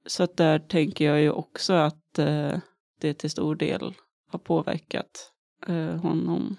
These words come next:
eh, och hans agerande i just det här att han inte springer efter Annie och Yoshiko, och han kommer liksom inte vilja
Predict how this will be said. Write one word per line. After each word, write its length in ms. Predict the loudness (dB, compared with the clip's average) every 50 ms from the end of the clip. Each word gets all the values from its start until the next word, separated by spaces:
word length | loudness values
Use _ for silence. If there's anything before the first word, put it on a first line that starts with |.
| _ _ _ _ _ -4 0
eh, 100 | 0 0 2
och 240 | 0 -2 0 2 4
hans 200 | 4 4 6 6
agerande 720 | 6 6 8 8 6 6 4 2 2 2 2 0 -2 -4 -16 -20 -20 -20 -12 -4
i 220 | -2 0 2 2 2 2
just 220 | 0 0 -2 -4 -4
det 60 | -4
här 160 | -2 -2 -2 -4
att 120 | -4 -4
han 120 | -2 0 2
inte 480 | 2 2 2 0 0 2 2 2 2 0 -6 _ _ _ _ -14
springer 400 | -4 0 2 4 4 4 4 2
efter 540 | 2 -2 -6 -8 -2 0 0 0 0 -4 -10 _ _ _ _ -4
Annie 360 | -2 0 0 0 0 0 -2 -4
och 200 | -6 -10 -8 -8
Yoshiko, 400 | -8 -6 -6 -8 -10 -8 -4 -4
och 160 | -4 -2 -2
han 280 | -2 -2 -2 -2 -2 -4 -6 _ _ _ _ _ _ _
kommer 320 | -10 -4 0 2 2 4 4
liksom 340 | 2 0 0 0 0 2 2
inte 260 | 2 2 0 0 -2
vilja 480 | 0 0 -2 0 -2 -2 0 0 -2